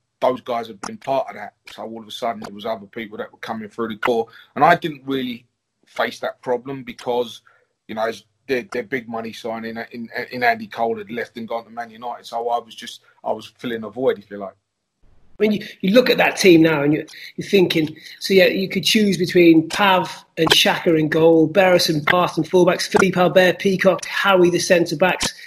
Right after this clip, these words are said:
Speaker 2: uh, what, midfield, Rob Lee, Lee Clark, Ginola, Gillespie, you, Beardsley up top. Later on, Batty and Asprilla joined. It's no wonder people say it was one of the best teams never to win the league.
Speaker 1: Yeah, you know, Robbie Elliott as well. There was,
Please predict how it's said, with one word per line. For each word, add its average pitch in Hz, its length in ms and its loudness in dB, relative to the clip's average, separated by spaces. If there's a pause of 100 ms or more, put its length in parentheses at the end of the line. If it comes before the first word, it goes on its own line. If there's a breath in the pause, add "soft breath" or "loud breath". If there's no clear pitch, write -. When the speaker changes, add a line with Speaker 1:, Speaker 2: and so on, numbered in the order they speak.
(500 loud breath)
Speaker 2:
uh, 143 200 -4
what, 165 240 0 (200 loud breath)
midfield, 185 640 6
Rob 175 220 6
Lee, 180 560 6
Lee 180 220 6
Clark, 175 460 -4
Ginola, 180 600 4
Gillespie, 175 640 2
you, 185 340 2
Beardsley 175 520 6
up - 100 -6
top. - 420 0 (280 soft breath)
Later 196 360 6
on, 180 320 2 (100)
Batty 185 400 0
and 165 100 6
Asprilla 185 380 2
joined. 180 280 2 (360 loud breath)
It's 139 180 -6
no 180 120 4
wonder 208 260 8
people 160 260 2
say 165 260 6
it 151 60 0
was 160 120 2
one 208 100 6
of 170 80 4
the 160 80 2
best 180 260 2
teams 160 460 2
never 175 340 4
to 151 120 -6
win 139 140 -4
the 135 60 -8
league. 131 320 -6 (460)
Speaker 1:
Yeah, 131 260 -4
you 120 160 -2
know, 110 140 -6
Robbie 117 360 -2
Elliott 117 300 -2
as 104 140 -20
well. 120 200 -2
There 117 120 -8
was, 104 80 -20